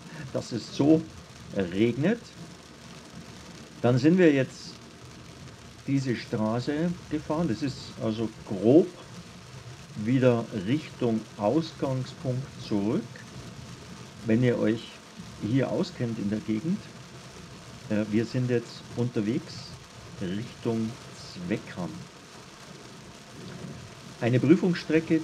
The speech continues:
die recht häufig gefahren wird.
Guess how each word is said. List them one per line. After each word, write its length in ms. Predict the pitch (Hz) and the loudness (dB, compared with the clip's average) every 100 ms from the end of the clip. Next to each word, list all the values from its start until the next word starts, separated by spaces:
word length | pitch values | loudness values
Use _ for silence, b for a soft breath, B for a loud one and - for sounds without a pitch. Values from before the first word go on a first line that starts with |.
| - | 2
die 300 | 107 107 107 - - - - - - - - - 95 92 | 4 4 2 -4 -14 -16 -16 -18 -18 -18 -16 -10 -10 2
recht 220 | 123 156 - - - - - | 2 2 -6 -16 -16 -16 2
häufig 420 | 107 127 - 110 - - - - | 2 4 2 0 0 -10 -16 -2
gefahren 500 | 113 104 101 104 107 | 0 0 0 -2 -2
wird. 200 | 123 202 | 0 0